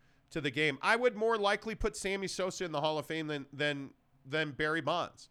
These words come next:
because people don't necessarily think of Sosa as a steroid user.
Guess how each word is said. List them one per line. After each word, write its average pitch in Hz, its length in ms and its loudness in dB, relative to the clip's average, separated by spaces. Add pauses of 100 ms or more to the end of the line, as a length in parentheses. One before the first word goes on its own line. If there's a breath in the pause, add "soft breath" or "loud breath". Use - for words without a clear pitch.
(360 soft breath)
because 175 440 0 (300)
people 233 300 -2
don't 214 380 0
necessarily 185 640 -2
think 180 240 -6
of 165 100 -4
Sosa 175 340 -4
as 135 120 -6
a 139 60 -8
steroid 170 500 -4
user. 123 400 -4